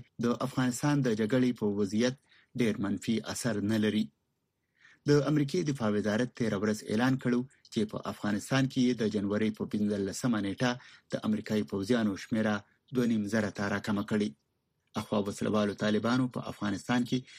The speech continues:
د امریکایي پوځیانو کمولو په هکله د امریکې د اعلان هرکلی کړی. وایټ هاوس تیره ورځ په یو اعلامیه کې ویلو چې په تیرو نولس کلونو کې په اول ځل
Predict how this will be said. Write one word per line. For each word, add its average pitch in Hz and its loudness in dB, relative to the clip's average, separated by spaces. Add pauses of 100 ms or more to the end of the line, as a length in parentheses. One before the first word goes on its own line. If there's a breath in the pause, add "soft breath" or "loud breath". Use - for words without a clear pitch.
(240 loud breath)
د 131 2 (160)
امریکایي 123 2
پوځیانو 120 0
کمولو 104 0
په 95 -12
هکله 120 -2 (380 loud breath)
د 110 -2 (140)
امریکې 101 -4
د 98 -4 (140)
اعلان 110 0
هرکلی 104 -2
کړی. 107 0 (1040)
وایټ 95 -2
هاوس 120 0
تیره 104 -2
ورځ 113 0
په - -4
یو 98 0
اعلامیه 104 -2
کې 107 -2
ویلو 120 2 (320 loud breath)
چې - -4
په 135 -4
تیرو 151 0
نولس 110 0
کلونو 127 2
کې 117 -4
په 107 -6
اول 127 4
ځل 120 0